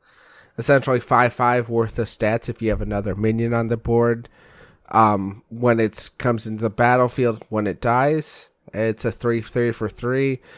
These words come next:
It slots into Zoo pretty well, and it's, I mean, doesn't seem too bad in any other deck. So, yeah, I like it at three.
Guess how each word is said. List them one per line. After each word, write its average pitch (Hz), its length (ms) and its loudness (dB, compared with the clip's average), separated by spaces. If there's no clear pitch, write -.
It - 320 0
slots 117 500 0
into 113 240 -4
Zoo 110 260 -2
pretty 110 300 -4
well, 101 580 0
and 104 180 -4
it's, - 460 -8
I 117 80 -6
mean, 101 380 -6
doesn't 139 260 0
seem 127 260 -2
too 123 200 -2
bad 107 320 0
in 101 200 -2
any 104 260 -6
other 98 220 -4
deck. 95 340 -6
So, 98 460 -6
yeah, 165 180 -2
I 127 100 2
like 113 260 2
it 110 80 0
at - 180 -4
three. 87 340 -8